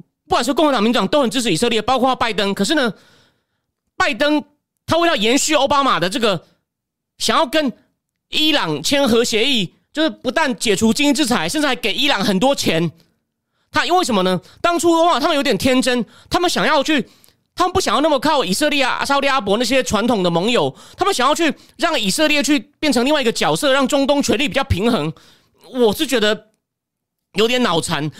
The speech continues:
你反而给他钱，以色列就在到处，你看像叙利亚，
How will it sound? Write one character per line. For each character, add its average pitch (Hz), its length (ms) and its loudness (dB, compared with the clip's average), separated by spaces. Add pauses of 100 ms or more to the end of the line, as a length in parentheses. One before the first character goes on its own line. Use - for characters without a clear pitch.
(140)
你 294 60 -2
反 247 120 0
而 214 140 0
给 196 140 -2
他 254 120 0
钱， 185 240 -2
以 180 60 0
色 285 140 0
列 269 100 0
就 233 140 0
在 269 80 -2
到 262 200 0
处， 240 200 0
你 185 40 0
看 247 200 0 (340)
像 262 240 -2 (180)
叙 302 200 0
利 277 100 0
亚， 156 320 -2